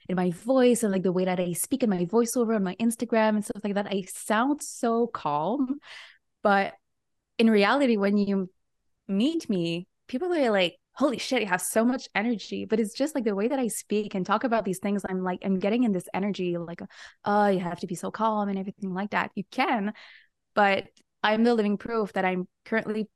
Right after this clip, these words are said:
building this huge business and I wanna build this empire. I hate that word, but I want to build this empire around, you know, being able to empower women with, um, this kind of lifestyle and being able also to express yourself and be authentic and just be yourself,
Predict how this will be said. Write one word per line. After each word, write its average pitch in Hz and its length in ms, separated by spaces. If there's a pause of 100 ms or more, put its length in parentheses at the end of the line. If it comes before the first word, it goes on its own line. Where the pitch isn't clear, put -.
building 190 460
this 175 160
huge 196 280
business 190 360
and 185 80
I - 20
wanna 190 180
build 185 220
this 185 320
empire. 220 640
I 196 160
hate 226 280
that 226 140
word, 180 360 (240)
but 214 100
I 226 40
want 233 160
to 226 60
build 202 280
this 226 160
empire 196 520
around, 180 220 (100)
you 196 140
know, 185 100
being 196 200
able 202 200
to 196 100
empower 190 420
women 180 420
with, 175 260
um, 165 460
this 196 120
kind 196 180
of 185 80
lifestyle 185 680
and 185 280
being 208 240
able 220 280
also 196 520
to 185 280 (360)
express 247 340
yourself 254 320
and 185 220
be 208 140
authentic 202 580
and 190 340
just 247 240 (100)
be 214 240
yourself, 247 920